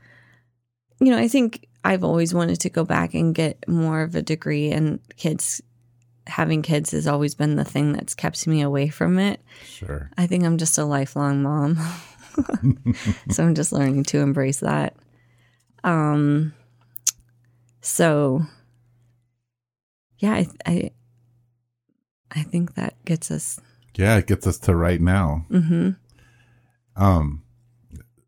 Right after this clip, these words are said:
Speaker 2: so just to, to backtrack a little bit, just for people who might not even know you, uh, your husband is David, and you guys have been married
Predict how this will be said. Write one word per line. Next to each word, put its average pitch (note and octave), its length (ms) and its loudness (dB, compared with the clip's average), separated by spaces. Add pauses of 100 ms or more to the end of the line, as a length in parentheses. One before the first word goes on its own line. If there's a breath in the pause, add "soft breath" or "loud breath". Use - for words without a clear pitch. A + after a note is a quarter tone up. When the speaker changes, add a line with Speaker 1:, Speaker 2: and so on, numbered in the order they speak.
Speaker 2:
so F#2 480 2
just - 240 -4
to, F2 280 2
to G2+ 100 2
backtrack E2+ 640 -2
a E2 40 -2
little D#2+ 220 -6
bit, D#2 280 -6 (180)
just D2+ 300 -10 (180)
for - 100 -20
people D#2 320 -6
who D#2+ 140 -2
might D2+ 280 -2
not D2 280 -6 (200)
even C#2+ 300 -6
know D#2+ 140 2
you, C#2+ 380 -4 (680 soft breath)
uh, - 240 -2
your D#2 140 0
husband E2+ 460 2
is G2 100 0
David, D2+ 480 0
and D2+ 120 2
you D2+ 60 -2
guys D2+ 240 -4
have D2+ 100 -6
been D#2 180 0
married D#2 640 -2